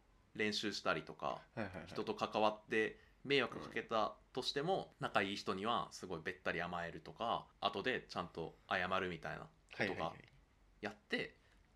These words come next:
Speaker 1: 自分なりにその自分のVTuberっていう環境を大事にしている感じが、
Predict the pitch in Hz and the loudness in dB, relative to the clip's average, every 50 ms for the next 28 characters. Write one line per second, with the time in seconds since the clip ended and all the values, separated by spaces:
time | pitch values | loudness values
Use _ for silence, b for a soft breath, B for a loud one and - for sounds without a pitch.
0 | - - - 131 123 135 135 139 139 139 151 156 143 156 165 139 - - - - | -6 -4 -4 -2 0 2 2 2 4 4 4 4 4 2 0 -2 -4 -6 -6 -6
1 | 117 110 92 - - - - 110 98 98 95 98 90 98 101 98 - - 110 98 | -4 -4 -4 -6 -8 -10 -12 -10 -8 -6 -6 -4 -2 -2 -2 -2 -2 -2 -2 0
2 | 87 87 82 82 - 87 - - 101 92 87 - 90 82 98 95 92 82 85 82 | 2 2 0 0 -2 -6 -4 -2 -2 -2 0 -2 -2 0 2 2 2 0 -2 -6
3 | 80 - - 90 82 85 - - 90 87 80 85 87 87 87 82 80 | -8 -6 -4 -4 -4 -4 -4 -6 -6 -6 -6 -6 -4 -2 -2 -2 -4